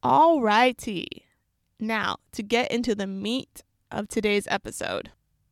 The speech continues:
Today's episode is going to be on your why. W H Y, your why. And I think that is important as we, you know, continue to become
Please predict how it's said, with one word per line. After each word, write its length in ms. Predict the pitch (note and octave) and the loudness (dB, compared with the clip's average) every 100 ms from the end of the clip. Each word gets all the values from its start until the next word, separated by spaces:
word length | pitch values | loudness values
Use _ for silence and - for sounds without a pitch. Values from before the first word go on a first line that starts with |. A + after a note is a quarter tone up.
| _ | _
Today's 640 | - G#3 A3+ A#3 C#4+ D#4 | -6 -2 0 2 0 -2
episode 680 | - A3 G#3+ - F#3 F#3 G3+ - _ _ _ | -2 -2 -4 -4 -4 -4 -6 -12 _ _ _
is 180 | G#3 G3+ | -6 -6
going 560 | - G#3+ A3+ A#3+ A#3+ - _ _ _ | -6 -2 0 0 -4 -10 _ _ _
to 140 | - A#3 | -6 -4
be 500 | G#3 G3 G3 G3 G3+ _ _ _ _ - | -4 -6 -6 -6 -10 _ _ _ _ -6
on 440 | G3 F#3 F#3+ G#3 _ _ _ _ - | -4 -2 -6 -10 _ _ _ _ -8
your 580 | G#3 G3+ G#3 G#3+ A3+ - _ _ | -2 0 0 0 -4 -10 _ _
why. 580 | A#3 F#3 E3+ E2 - G3 _ _ _ _ - | -10 -4 -2 -2 -4 -10 _ _ _ _ -2
W 320 | A#3+ B3+ C4+ - | 0 2 0 0
H 320 | G3+ G3 - | -4 -4 -4
Y, 360 | - - G#3+ - _ _ | -4 -4 -8 -16 _ _
your 160 | A#3 F#3+ | -8 -6
why. 340 | F#3+ D#2 G#3 - _ _ _ _ _ _ _ _ - | -4 -6 -8 -18 _ _ _ _ _ _ _ _ 0
And 100 | D#4 | 2
I 80 | |
think 180 | G#4 C5 | 2 2
that 140 | B3+ A#3+ | 4 4
is 240 | A#3+ A#3 - _ | 2 -2 -18 _
important 520 | A3+ A3+ - G3 G#3+ - | -4 0 2 2 0 -2
as 280 | G#3 G#3 G#3 | -2 -2 -4
we, 380 | G#3+ G#3 G#3 - | -4 -4 -6 -4
you 100 | A3 | -2
know, 260 | F#3+ G3 - _ _ _ _ | -2 -6 -12 _ _ _ _
continue 400 | - A#3+ A#3+ A#3+ | -6 -2 -2 -2
to 60 | A3+ | -4
become 360 | A3 A3+ G#3+ | -2 -2 -2